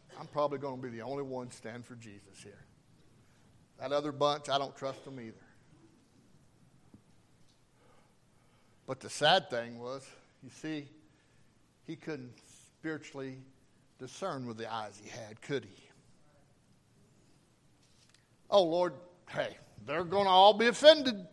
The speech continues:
by you, but not me. You can count on me." But what happened? Well, instead of praying, remember Jesus asked him to go into the garden and pray just one hour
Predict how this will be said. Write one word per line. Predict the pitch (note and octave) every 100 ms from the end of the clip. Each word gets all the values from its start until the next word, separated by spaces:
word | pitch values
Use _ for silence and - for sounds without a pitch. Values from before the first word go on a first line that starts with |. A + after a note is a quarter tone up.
| E3
by | F#3 F#3+
you, | G3
but | E3
not | E3+ A3
me. | G#3 A#3
You | F#3+
can | A#3
count | - A3 A3 F3 - - - - - - - -
on | - C#3 D3+
me." | G3 F3 B2+ - - - - _ - - - _ _ - - - - - - _ -
But | F#3+ F3
what | A3+ C#4+
happened? | A#3+ C#4 D4+ A3+ F3+ - - - - - - - - - - -
Well, | G3 C4+
instead | A3+ - - - - E4 B3+ A#3+ A#3+ - - - - - - - - - - - - - - - _ - _ _
of | C3 -
praying, | - A3 B3+ D#3 D3 G#3 - -
remember | C3 D3+ G#3 A#3 A#3+
Jesus | E3+ F3 G3 F3
asked | F3+ G#3 -
him | G#3
to |
go | F#3 G3
into | G#3 G3+
the |
garden | F#3+ G3 A3 A3+ A3+ - - - - - _ -
and | D#3
pray | - C4 G3+
just | C4+ C#4+
one | C#4+ E4
hour | E4+ F4+ F4+ D#4 E3+ -